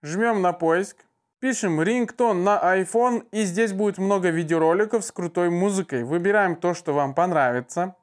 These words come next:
Далее жмем «Поделиться» и жмем кнопку «Скачать». После этого заходим в Apple Store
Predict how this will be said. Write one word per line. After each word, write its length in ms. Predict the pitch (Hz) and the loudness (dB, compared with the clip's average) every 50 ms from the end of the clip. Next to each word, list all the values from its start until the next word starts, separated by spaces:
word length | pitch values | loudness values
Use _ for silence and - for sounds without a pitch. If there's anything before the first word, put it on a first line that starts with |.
| _ | _
Далее 400 | - 151 151 196 226 247 240 226 | -10 -2 2 4 4 4 4 2
жмем 340 | 202 185 202 202 180 156 147 | 0 0 0 0 0 0 2
«Поделиться» 800 | 135 202 220 214 220 214 180 160 147 147 - - 196 220 240 233 - _ _ _ _ _ _ _ _ _ _ _ _ _ _ _ _ _ _ | 2 2 2 2 2 2 0 0 0 -2 -2 -2 0 0 -2 -4 -8 _ _ _ _ _ _ _ _ _ _ _ _ _ _ _ _ _ _
и 120 | 214 240 | -4 -2
жмем 320 | 233 202 208 214 226 233 226 | -2 0 2 2 2 0 0
кнопку 420 | - 202 226 233 226 226 - 185 | -2 0 0 0 0 -2 -6 -10
«Скачать». 600 | - - - 190 185 - 170 143 135 131 - - _ | -4 -2 -2 -2 0 0 0 -2 -2 -4 -8 -6 _
После 340 | - 254 262 254 262 247 247 | 2 2 2 2 2 2 2
этого 240 | 254 247 226 196 175 | 2 2 2 0 2
заходим 520 | 165 202 208 202 247 226 202 185 180 170 | 2 2 2 2 2 2 2 2 2 2
в 40 | 175 | 2
Apple 240 | 180 175 185 175 165 | 2 2 0 -2 -4
Store 420 | - - - 190 196 220 254 | -4 -2 0 2 2 2 0